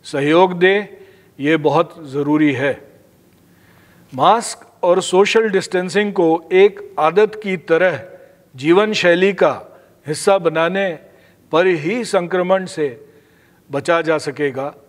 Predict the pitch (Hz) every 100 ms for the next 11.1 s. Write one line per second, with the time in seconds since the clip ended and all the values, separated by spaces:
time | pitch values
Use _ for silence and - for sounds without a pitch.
0 | - 156 180 180 190 202 214 147 151 160
1 | 170 208 214 208 170 175 185 196 208 -
2 | - _ - 175 185 175 147 151 190 185
3 | 185 185 180 180 165 160 165 151 - -
4 | - _ _ _ - 151 160 220 214 196
5 | 202 202 190 185 165 170 185 160 202 233
6 | 208 147 123 113 - - - _ _ -
7 | 156 156 160 190 - - 165 151 123 165
8 | 180 147 151 160 196 220 - - _ _
9 | _ 139 175 214 214 - 147 165 190 214
10 | 185 175 175 175 202 214 196 139 - -